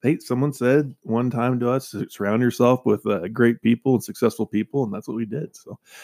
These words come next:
I think after, uh, this, you know, the holiday break, maybe even before Christmas, we might have to cash that in, that episode in their lobby from the reclining chairs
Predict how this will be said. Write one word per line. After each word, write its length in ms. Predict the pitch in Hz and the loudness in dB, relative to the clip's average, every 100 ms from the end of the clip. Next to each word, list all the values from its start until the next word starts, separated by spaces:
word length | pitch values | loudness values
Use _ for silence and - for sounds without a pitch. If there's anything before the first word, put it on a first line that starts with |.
| - | -2
I 120 | 120 | 2
think 200 | 143 233 | 6 6
after, 540 | 190 190 - 185 170 160 | 4 2 4 6 6 8
uh, 120 | 147 | 6
this, 280 | 147 143 - | 4 0 -8
you 340 | - - 101 127 | -18 -14 -4 0
know, 60 | |
the 80 | 117 | 2
holiday 340 | 113 135 127 123 | 6 6 6 4
break, 380 | 107 113 120 | 4 0 0
maybe 180 | 110 127 | 0 2
even 140 | 127 120 | 2 0
before 260 | 113 131 | -2 -2
Christmas, 460 | - 120 - 101 - | 0 -2 -2 -6 -6
we 80 | 107 | -4
might 180 | 113 | -4
have 140 | 117 - | -4 -6
to 80 | 107 | -8
cash 260 | 123 120 | -6 -6
that 200 | - 120 | -4 -4
in, 240 | 123 139 117 _ _ _ _ _ _ _ - | -2 -2 -4 _ _ _ _ _ _ _ -4
that 200 | 107 - | -4 0
episode 600 | 117 110 - 120 110 104 - _ _ | 0 0 4 6 6 4 -8 _ _
in 140 | 120 127 | 0 2
their 160 | 127 | 2
lobby 480 | 113 104 104 101 101 - _ _ _ _ _ | 2 2 0 -2 -4 -8 _ _ _ _ _
from 160 | 131 | 2
the 80 | 151 | 6
reclining 460 | 151 143 113 113 92 | 4 4 2 2 0
chairs 480 | - 92 92 - | -4 -8 -8 -12